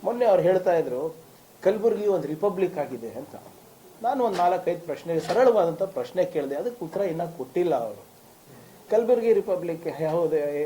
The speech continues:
ಯಾವ ರೀತಿ?" ಅಂತ ನಾನು ಭಾಳ ಸ್ಪಷ್ಟವಾಗಿ ಹೇಳಿದೆ. ಅಭಿವೃದ್ಧಿಯ ರಿಪಬ್ಲಿಕ್ ಇದೆ, ಪ್ರಜಾಪ್ರಭುತ್ವದ ರಿಪಬ್ಲಿಕ್ ಇದೆ, ಅದೆಲ್ಲ ಕೊಟ್ಟಿದ್ದೆ. ನಾನು ಒಂದು ಕೂಡ ಅವ್ರಿಗೆ ಹೇಳಿದ್ದೆ, "ನೀವು ದಯವಿಟ್ಟು ಕಲಬುರ್ಗಿನಲ್ಲಿ, ಜೇವರ್ಗಿನಲ್ಲಿ ಸ್ಯಾಂಡ್ ಮಾಫಿಯಾ ಯಾರು ನಡೆಸಿದ್ರು ಅದ್ರ ಬಗ್ಗೆ ತಿಳ್ಕೊಳ್ಳಿ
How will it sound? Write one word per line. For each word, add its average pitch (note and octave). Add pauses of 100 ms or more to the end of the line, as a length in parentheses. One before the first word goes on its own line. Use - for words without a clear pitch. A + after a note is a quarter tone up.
ಯಾವ D#3+
ರೀತಿ?" E3
ಅಂತ D3+
ನಾನು D#3
ಭಾಳ C#3+
ಸ್ಪಷ್ಟವಾಗಿ C#3+
ಹೇಳಿದೆ. B2+
ಅಭಿವೃದ್ಧಿಯ C3+
ರಿಪಬ್ಲಿಕ್ A#2+
ಇದೆ, B2+ (380)
ಪ್ರಜಾಪ್ರಭುತ್ವದ D3
ರಿಪಬ್ಲಿಕ್ B2
ಇದೆ, A3
ಅದೆಲ್ಲ F#3
ಕೊಟ್ಟಿದ್ದೆ. C3
ನಾನು G3
ಒಂದು A3+
ಕೂಡ B3
ಅವ್ರಿಗೆ G3
ಹೇಳಿದ್ದೆ, C#3+ (500)
"ನೀವು A#3
ದಯವಿಟ್ಟು G3
ಕಲಬುರ್ಗಿನಲ್ಲಿ, E3+ (800)
ಜೇವರ್ಗಿನಲ್ಲಿ E3 (320)
ಸ್ಯಾಂಡ್ E3+ (580)
ಮಾಫಿಯಾ D#3
ಯಾರು D3
ನಡೆಸಿದ್ರು C#3+
ಅದ್ರ C#3
ಬಗ್ಗೆ C3+
ತಿಳ್ಕೊಳ್ಳಿ B2